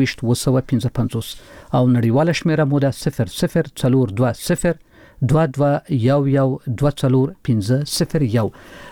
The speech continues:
د پروګرام موضوع مو ده په افغانستان کې د رسنیو ته د چارواکو له لوري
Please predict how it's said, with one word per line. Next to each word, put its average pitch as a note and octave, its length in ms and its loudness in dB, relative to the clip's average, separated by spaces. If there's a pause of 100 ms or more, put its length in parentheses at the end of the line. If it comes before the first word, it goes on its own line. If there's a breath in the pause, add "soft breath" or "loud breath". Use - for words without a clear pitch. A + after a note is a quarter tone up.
(140)
د A#2+ 160 2
پروګرام C3+ 540 2
موضوع D#3+ 320 0
مو E3 100 0
ده E3 160 -4
په D#3 320 0
افغانستان C3+ 640 0
کې - 380 -2 (500 loud breath)
د A#2+ 40 2 (600)
رسنیو D#3 500 2
ته A2+ 160 -4 (320)
د A2+ 260 2
چارواکو C3+ 440 2
له B2+ 180 2
لوري B2+ 260 2